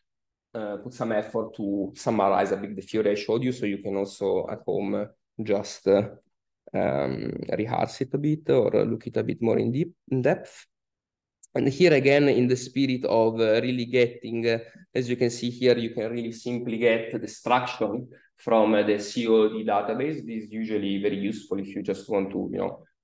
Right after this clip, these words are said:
go on the database and take it here. So you can really just use this piece of code to query it for it. And here it's just the I D of it.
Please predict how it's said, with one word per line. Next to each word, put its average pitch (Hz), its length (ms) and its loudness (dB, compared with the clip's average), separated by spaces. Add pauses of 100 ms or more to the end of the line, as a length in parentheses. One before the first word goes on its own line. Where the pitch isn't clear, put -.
(180)
go 104 180 6
on 95 100 4
the 104 80 0
database 113 580 4
and 95 180 -2
take 98 180 -6
it 104 100 -6
here. 107 580 -2
So - 100 -10
you 107 160 0
can 104 160 -6
really 107 180 -2
just 104 220 -10
use 110 200 -4
this 107 180 -10
piece 110 180 -10
of 110 160 -4
code 107 400 2
to - 140 -8
query 107 240 2
it 107 80 -2
for - 160 0
it. 131 240 -6
And 147 240 -2
here 104 220 4
it's 98 240 -4
just 110 280 -4
the 101 100 0
I 95 80 2
D 95 280 -4
of 113 160 -4
it. - 160 -6